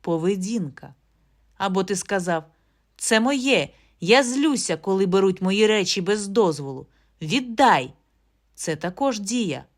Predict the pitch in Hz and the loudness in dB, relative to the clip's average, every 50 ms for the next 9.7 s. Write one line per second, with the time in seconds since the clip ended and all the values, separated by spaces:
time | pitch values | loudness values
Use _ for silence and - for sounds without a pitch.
0 | _ _ - - 151 147 147 147 135 143 143 147 170 214 254 262 _ _ _ - | _ _ -10 -8 -6 -6 -6 -8 -8 -8 -6 -4 -4 -4 -4 -8 _ _ _ -4
1 | - 156 156 156 160 151 - - - 220 240 - - _ - 143 131 123 113 131 | -2 -2 -2 -2 -4 -10 -14 -12 -10 -10 -10 -12 -14 _ -14 -14 -14 -12 -14 -16
2 | 127 127 131 - _ _ _ _ _ _ _ _ _ _ _ _ _ _ _ - | -16 -18 -18 -20 _ _ _ _ _ _ _ _ _ _ _ _ _ _ _ -8
3 | 170 185 190 185 - 196 190 180 202 190 175 190 190 185 - 143 131 120 - 123 | -4 -4 -4 -2 -2 -4 -4 -4 -4 -4 -2 -2 -4 -4 -6 -12 -12 -12 -14 -14
4 | - - - - - - _ _ _ _ _ _ _ _ _ _ _ _ - - | -14 -14 -14 -14 -16 -20 _ _ _ _ _ _ _ _ _ _ _ _ -20 -14
5 | - - 226 240 208 196 180 156 156 160 156 - - 165 156 160 165 160 151 135 | -4 0 2 4 4 4 2 2 0 -2 -4 -4 -6 -8 -6 -6 -6 -6 -8 -8
6 | 123 - _ _ _ _ _ _ _ _ - - 196 202 185 185 226 262 247 - | -12 -14 _ _ _ _ _ _ _ _ -4 -2 0 0 0 0 0 0 0 0
7 | 247 - - 226 208 202 - 240 226 202 190 311 403 480 - 170 139 - - _ | -2 -2 -2 -2 -4 -2 0 0 0 2 4 2 2 2 2 -2 -2 -4 -6 _
8 | _ _ _ _ _ _ _ _ _ _ _ _ _ _ _ _ _ _ _ - | _ _ _ _ _ _ _ _ _ _ _ _ _ _ _ _ _ _ _ -12
9 | 156 131 123 151 156 220 240 - - - - - - | -10 -10 -8 -6 -4 -4 -4 -6 -8 -10 -12 -16 -20